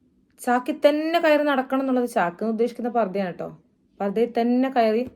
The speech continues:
നടക്കണമെന്ന് പറഞ്ഞിട്ടില്ല. എന്തുകൊണ്ടാണ് പർദ്ദ ധരിക്കുന്നതെന്നുള്ള കൂടി മനസ്സിലാക്കണം. അതിനും കൂടിയാണ്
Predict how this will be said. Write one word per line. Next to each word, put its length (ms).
നടക്കണമെന്ന് 880
പറഞ്ഞിട്ടില്ല. 800
എന്തുകൊണ്ടാണ് 880
പർദ്ദ 260
ധരിക്കുന്നതെന്നുള്ള 760
കൂടി 440
മനസ്സിലാക്കണം. 800
അതിനും 300
കൂടിയാണ് 520